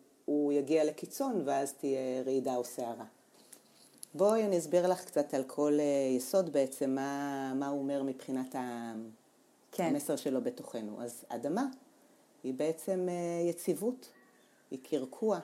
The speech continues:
Speaker 1: היא שורש, אה, היא ביטחון. כשאין, אה, יציבות בעצם ביסוד האדמה בתוכנו, אז אנחנו תלושים,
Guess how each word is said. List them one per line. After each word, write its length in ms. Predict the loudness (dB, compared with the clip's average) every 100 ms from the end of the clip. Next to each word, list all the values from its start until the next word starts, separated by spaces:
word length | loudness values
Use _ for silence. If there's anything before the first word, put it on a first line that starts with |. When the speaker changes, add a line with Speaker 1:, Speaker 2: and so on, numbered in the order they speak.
| -6 -20 _ _ _ _ -16
Speaker 1:
היא 80 | -14
שורש, 680 | 0 2 2 0 -4 -10 -18 _ _ _ _ _ -10
אה, 40 |
היא 240 | -4 0 0
ביטחון. 600 | -2 -6 -2 4 4 2 -8 -20 _ _ _ _ _ _ _ -20
כשאין, 580 | -6 -2 0 0 0
אה, 60 | 0 -2 -2 -2 -2 -2 -4
יציבות 560 | -4 -2 0 2 0 2
בעצם 520 | 2 2 -2 -4 -4
ביסוד 440 | -2 -2 0 0 0
האדמה 380 | -2 -2 -2
בתוכנו, 640 | -4 -8 -8 -4 -2 -2 -2
אז 200 | -6 -6
אנחנו 480 | -4 -6 -6 -6 -6 -6
תלושים, 500 | -10 -8 -4 -4